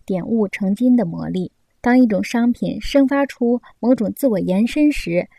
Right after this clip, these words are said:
它就趋向于使其他一切功能适应那种延伸。与货币一样，语言可以被用作感知的储藏所，用作感知和经验的传输器，将感知从一个人传给另一个人，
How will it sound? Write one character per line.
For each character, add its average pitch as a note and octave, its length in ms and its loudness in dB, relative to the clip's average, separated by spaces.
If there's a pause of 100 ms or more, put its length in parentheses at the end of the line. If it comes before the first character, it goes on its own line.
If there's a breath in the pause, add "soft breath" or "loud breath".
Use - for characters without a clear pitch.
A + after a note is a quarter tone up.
(200 soft breath)
它 - 100 -4
就 C#4 160 0
趋 D#4 240 -4
向 C4 240 0
于 F3 260 -4
使 G#3 200 -4
其 - 180 -10
他 C4+ 160 0
一 G#3+ 160 -2
切 C#4 240 -2
功 G#3+ 240 -4
能 F#3 240 -4 (220 soft breath)
适 - 260 -2
应 G#3 180 2
那 F#3+ 120 -4
种 E3+ 180 -6
延 - 220 -8
伸。 F#3 300 -6 (300)
与 B3 120 4
货 E4 260 0
币 C4+ 320 0
一 - 40 -4
样， F#3 220 -2 (200)
语 F#3 180 -6
言 G3 340 -2
可 - 160 0
以 A3 80 4
被 G#3 200 2
用 G#3+ 180 0
作 G#3 160 0
感 - 260 -10
知 A3 180 0
的 A3+ 120 2
储 - 160 -10
藏 G3 280 -8
所， - 300 -6 (460)
用 D#4 180 4
作 D4 160 6
感 G3 320 -2
知 C#4 220 2
和 A3+ 160 -2
经 C#4+ 300 2
验 C#4+ 180 2
的 F#3 100 -2
传 G3 240 -6
输 B3 160 -4
器， - 320 -6 (380 soft breath)
将 C4 180 4
感 F#3+ 220 0
知 G#3 220 0
从 A3 200 0
一 G3 200 0
个 C4+ 120 6
人 F3+ 320 0
传 G3+ 220 -4
给 F#3 100 -2
另 A#3+ 220 4
一 F3+ 80 -2
个 F3+ 160 -4
人， C#3 220 -6